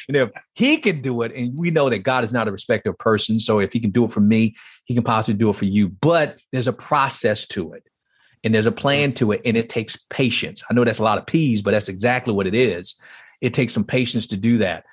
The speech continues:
So by the grace of God, I'm here and I'm on your show today, being able to spread the word about, um, my life, even though it's embarrassing, it can sometimes be shameful, and it causes a lot of people to judge you, but I'm okay. I'll get on the cross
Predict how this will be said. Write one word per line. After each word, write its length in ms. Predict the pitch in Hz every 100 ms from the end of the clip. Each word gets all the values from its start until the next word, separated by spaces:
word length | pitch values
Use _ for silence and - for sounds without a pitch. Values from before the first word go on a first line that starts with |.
| _
So 120 | -
by 160 | 143 151
the 60 | 147
grace 220 | 165 147
of 60 |
God, 160 | 147 139
I'm 120 | 135
here 200 | 135 143
and 80 | 143
I'm 100 | 127
on 120 | 127
your 100 | 127
show 240 | 123 - 147
today, 420 | 127 101 101 113 _ _
being 140 | 110 117
able 180 | 117 110
to 100 | 107
spread 300 | - 127 120
the 60 |
word 260 | 117 123 120
about, 440 | 101 110 107 - -
um, 400 | 110 101 101 110 _ _ _ -
my 220 | 113 123
life, 500 | 131 120 131 170 - _ -
even 200 | 127 127
though 160 | 123
it's 300 | 117 107 - _
embarrassing, 680 | 120 104 117 120 127 151 156
it 100 | - 117
can 80 |
sometimes 360 | - 120 120 110
be 80 | 107
shameful, 680 | - 117 120 120 139 165 - _ _ _ _
and 320 | 123 120 113
it 240 | 113 117 113
causes 260 | - 120
a 40 | 110
lot 120 | 113
of 60 | 113
people 120 | 117
to 60 | 110
judge 320 | 101 117 113
you, 140 | 120 143
but 140 | 113
I'm 120 | 120
okay. 360 | 123 120 160 113
I'll 180 | 113 127
get 140 | 139
on 100 | 147
the 60 | 135
cross 520 | - 147 113 104